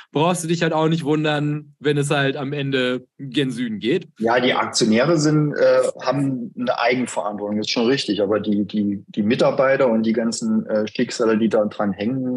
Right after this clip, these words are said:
Speaker 2: ist natürlich dann was anderes, ja. Aber es ist, ähm, ja, das wird, wird wahrscheinlich in so einem Verfahren dann überhaupt keine, keine Rolle spielen. Da geht's nur um den, um den Schaden, der angerichtet wurde in dem Sinne. Aber, äh,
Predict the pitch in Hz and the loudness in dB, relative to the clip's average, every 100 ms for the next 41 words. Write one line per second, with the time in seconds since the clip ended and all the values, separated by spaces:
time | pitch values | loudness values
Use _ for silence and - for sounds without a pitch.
0 | - - 117 110 120 113 110 107 110 - | -6 -10 -10 -4 -2 -2 -2 -2 -2 -8
1 | - 104 - 104 104 95 92 - 92 92 | -6 -6 -2 -2 -2 -4 -6 -6 -6 -4
2 | 90 98 92 - - - - 101 92 95 | -2 -2 -2 -4 -6 -4 -4 -4 -6 -12
3 | - - _ _ _ - 117 123 120 139 | -20 -20 _ _ _ 0 2 2 2 0
4 | - - - _ _ _ _ _ _ _ | -2 -6 -14 _ _ _ _ _ _ _
5 | - 147 147 123 127 127 123 - - 120 | -2 0 2 2 2 2 0 -2 -4 0
6 | 120 120 110 117 101 113 113 123 113 110 | 2 2 0 -4 -4 0 0 2 0 -2
7 | 107 107 107 - - 104 101 101 - 107 | -2 -2 -2 -6 -6 -4 -4 -6 -4 -2
8 | 101 104 113 - 107 95 95 104 - 98 | 0 2 0 -2 -2 -2 -2 -2 -2 -2
9 | 104 101 98 98 95 - _ _ 104 98 | 0 0 0 -2 -4 -10 _ _ -4 -2
10 | 95 - 110 110 123 123 107 80 120 117 | -2 -2 0 0 0 2 2 2 0 0
11 | 117 110 110 110 113 110 110 110 110 107 | 0 -2 -4 0 0 0 0 2 2 2
12 | 113 110 101 104 101 - - - - - | 0 0 0 0 -2 -6 -16 -20 -20 -20
13 | _ 110 104 101 | _ 0 2 2